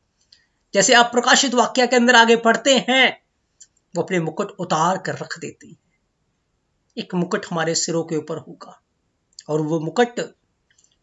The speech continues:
हम यहोवा के चरणों में रख देंगे और हम यहोवा की पवित्र भाषा में उसकी महिमा करेंगे।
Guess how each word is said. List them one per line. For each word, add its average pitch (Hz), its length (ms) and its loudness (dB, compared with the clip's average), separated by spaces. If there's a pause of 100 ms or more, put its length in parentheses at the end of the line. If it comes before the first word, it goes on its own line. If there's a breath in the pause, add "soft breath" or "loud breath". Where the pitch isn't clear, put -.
हम 185 160 0
यहोवा 151 340 -2
के 170 180 -8
चरणों 147 380 -4
में 139 120 -10
रख - 200 -14
देंगे - 440 -20 (1080)
और - 100 -4
हम 185 360 -2 (800)
यहोवा 208 380 2
की 247 180 0
पवित्र 226 640 2
भाषा 294 460 6
में - 300 2 (1200)
उसकी 175 260 -4
महिमा 143 320 -8
करेंगे। 139 520 -20